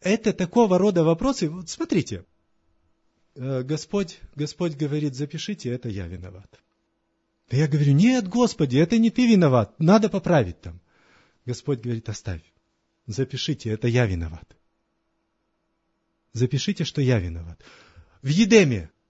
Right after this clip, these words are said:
Адам на Еву, Ева на змея, на Бога. В конце концов, Бог виноват.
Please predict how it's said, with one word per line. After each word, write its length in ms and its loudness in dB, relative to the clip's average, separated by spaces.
Адам 440 -2
на 80 0
Еву, 380 0
Ева 380 0
на 440 0
змея, 420 -2
на 160 -2
Бога. 340 -4
В 60 -14
конце 300 -2
концов, 340 -4
Бог 280 -8
виноват. 440 -12